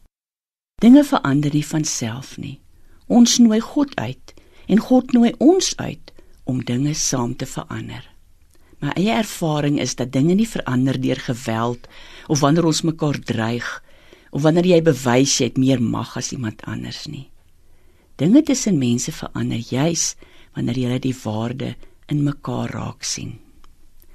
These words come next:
Die tweede ding wat Psalm sesenveertig ons laat glo, is dat ons bo ons omstandighede kan uitstyg. Wat van die vrou wat saam met haar jong seentjie met kanker in die hospitaal gebly het,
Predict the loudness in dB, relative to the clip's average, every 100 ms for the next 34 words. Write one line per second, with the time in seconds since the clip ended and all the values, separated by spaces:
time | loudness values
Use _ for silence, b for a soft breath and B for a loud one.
0 | b b b b -2 0 6 6 6 4
1 | 4 2 0 -2 0 2 2 0 0 -2
2 | -2 -4 -4 -6 -4 -4 -4 -8 -10 -12
3 | -12 -10 -10 -12 -18 b b b b -10
4 | -4 -2 0 -2 -2 0 2 2 0 -2
5 | -4 -4 -4 -4 -6 -8 -8 -6 -4 -4
6 | -6 -6 -6 -8 -12 -14 -18 -20 -20 -20
7 | -20 -20 b b b b b b 0 0
8 | 6 8 8 4 0 2 0 -2 -2 0
9 | 0 -2 -2 0 2 2 2 -2 -2 -2
10 | -2 -6 -6 -4 -4 -2 -4 -2 -2 -2
11 | -4 -6 -6 -6 -6 -8 -8 -8 -8 -8
12 | -12